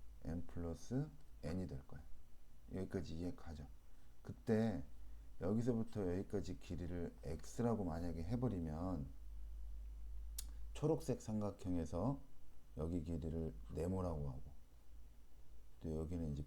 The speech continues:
별표라고 했을 때 네모 대 얼마? X는 M 대 M 플러스 N이 나올 거고 파란색에서는 네모 대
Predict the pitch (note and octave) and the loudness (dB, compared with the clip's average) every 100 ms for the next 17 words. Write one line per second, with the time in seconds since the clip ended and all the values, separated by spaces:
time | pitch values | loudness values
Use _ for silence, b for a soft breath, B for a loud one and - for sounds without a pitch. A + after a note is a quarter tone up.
0 | - E2 - F2 D2+ D#2 - C#2+ - F#2+ | -2 -2 0 0 2 0 0 -2 0 4
1 | C3+ - - - - - - - - D#2+ | 4 2 -8 -12 -10 -12 -10 -8 0 4
2 | F2+ F2+ F2+ F2 - - G#2 C3+ D#3+ - | 6 6 6 6 4 4 8 6 6 -2
3 | - - - - - - - - - - | -8 -6 -6 -6 -8 -6 -6 -6 -10 -12
4 | - - - C#2+ C2+ - - D#2+ D2+ - | -14 -10 -2 0 2 0 0 0 0 -2
5 | E2+ D#2+ - E2 - - - - - - | 0 2 4 2 0 -6 -10 -12 -10 -8
6 | - - E2+ F2 D#2+ D#2 G#2+ C#3+ D#3 - | -6 0 4 4 4 4 4 4 2 -4
7 | - - - - E2 E2+ - E2 D#2+ D2+ | -6 -8 -8 -2 0 0 -2 0 0 -2
8 | - A2 C#3 - - - - F2 G#2+ F#2+ | 0 2 2 0 -8 -8 0 6 6 6
9 | D2+ C#2+ C#2+ C2+ F#2 D2 - b b b | 2 0 -2 0 0 -2 -6 b b b
10 | - - E3 D#3+ B2 G2 F2 E2+ G2+ F3 | -4 2 4 4 4 2 2 2 4 4
11 | G3 - - - - - - - - D#2+ | 2 -6 -10 -10 -12 -12 -14 -14 -4 4
12 | E2+ F2 E2+ D#2 D2 C#2 E2+ G#2+ C3+ | 4 6 4 4 2 2 2 4 2